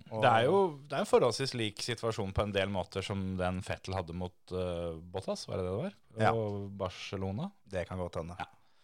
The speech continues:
Speaker 2: Så
Speaker 1: Jeg husker ikke hva jeg spiste for noe til middag i går engang, så det
Speaker 2: <laughs> Nei. Neida, så denne gangen så endte det faktisk med at Mazepin ikke fikk straff, eh, hvis jeg fikk det med meg rett.
Speaker 1: Ja,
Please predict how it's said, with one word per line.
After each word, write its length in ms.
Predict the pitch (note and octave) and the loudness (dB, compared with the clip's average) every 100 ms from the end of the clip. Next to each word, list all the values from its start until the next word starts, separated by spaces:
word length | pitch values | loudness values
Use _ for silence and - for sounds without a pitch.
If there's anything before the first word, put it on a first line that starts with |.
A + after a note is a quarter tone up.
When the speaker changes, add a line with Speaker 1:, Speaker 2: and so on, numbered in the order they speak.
| _ _ _ _ | _ _ _ _
Speaker 2:
Så 140 | - | 6
Speaker 1:
Jeg 400 | A#2+ B2 B2 B2 | 8 10 8 8
husker 220 | A#2 F#2+ | 4 0
ikke 100 | - | 2
hva 80 | F#2 | 2
jeg 80 | F2+ | 2
spiste 160 | F#2+ - | -2 -2
for 60 | |
noe 60 | E2+ | -4
til 100 | F#2+ | -2
middag 220 | F2+ F2 | 0 2
i 80 | F2 | 2
går 140 | F2 F2 | 2 0
engang, 220 | F#2 F#2 | 0 -2
så 80 | - | -2
det 160 | - B2 | -2 2
Speaker 2:
<laughs> 320 | C3 B2 G2+ | 2 4 2
Nei. 100 | F#2+ - - - - _ _ _ | 0 -2 -14 -18 -20 _ _ _
Neida, 220 | B2+ D3+ A2+ | 8 8 6
så 180 | C3 C3+ C3+ C3+ C3 C3 C3 C3 C3 B2 | 6 10 12 12 10 10 8 6 4 4
denne 220 | C3 G#2+ | 4 6
gangen 240 | G2 F#2 C3+ | 4 2 2
så 140 | - | 0
endte 320 | - E3 F#2 G2 | 2 0 -2 -4
det 60 | A2 | -2
faktisk 280 | G2 G2 G2 | -2 -4 -4
med 140 | F#2 | -4
at 80 | F#2+ | -2
Mazepin 800 | F2+ D#2+ G2+ G2+ G2 G2 G2 F#2 | -4 -6 -4 -2 -2 -2 -4 -4
ikke 240 | G#2+ - - | -8 -10 -10
fikk 140 | G2+ | -8
straff, 300 | - A#2 - - - | -2 -2 -2 -12 -6
eh, 160 | D3+ D3+ | -4 -2
hvis 200 | D3+ D3 | -2 -4
jeg 380 | D3 C#3+ D3 C#3+ | -6 -6 -8 -10
fikk 240 | - D3 - | -10 -10 -8
det 80 | C3+ | -8
med 60 | C#3 | -6
meg 80 | F3+ | -8
rett. 160 | - - | -12 -4
Speaker 1:
Ja, 140 | - | 0